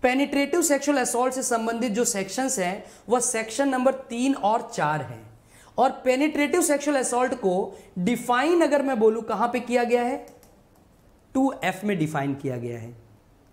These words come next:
क्लियर हुआ ये बात? I hope ये चार्ट आपको यहां तक तो समझ में आ गया। अब बी क्लॉज की बात करते हैं।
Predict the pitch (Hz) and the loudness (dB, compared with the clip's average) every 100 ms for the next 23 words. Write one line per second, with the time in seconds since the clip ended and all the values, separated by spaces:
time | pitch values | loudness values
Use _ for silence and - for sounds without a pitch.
0 | - 190 233 247 247 254 262 - - - | -4 0 2 2 2 0 -2 -8 -20 -8
1 | - 262 320 320 269 277 247 269 262 254 | 0 2 2 2 0 2 2 2 0 -2
2 | 262 190 208 202 294 262 220 233 220 185 | -2 0 -2 0 -2 -2 -2 -2 -4 -4
3 | 160 196 151 147 151 156 160 - - - | -4 -4 -4 -4 -4 -6 -8 -16 -18 -18
4 | - 254 214 320 349 294 285 285 208 185 | 0 2 6 6 6 4 2 2 2 2
5 | 190 175 156 160 175 123 113 - | 0 -4 -4 -2 -2 -4 -8 -18